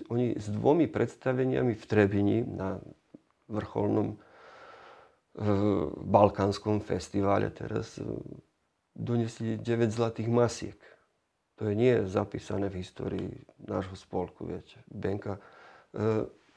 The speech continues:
nechcem to porovnávať, lebo Benka mal päť predstavení na, na, na,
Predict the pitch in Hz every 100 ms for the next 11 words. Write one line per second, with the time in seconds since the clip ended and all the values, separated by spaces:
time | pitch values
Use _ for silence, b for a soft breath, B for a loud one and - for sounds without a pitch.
0 | b b _ - 95 92 - 110 117 -
1 | 120 135 123 139 120 95 90 98 95 101
2 | 101 - - - - - - - - -
3 | - 110 107 107 107 107 101 127 107 -
4 | 87 - 104 95 92 95 87 87 - -
5 | 95 107 - - - B B B B B
6 | B B - 107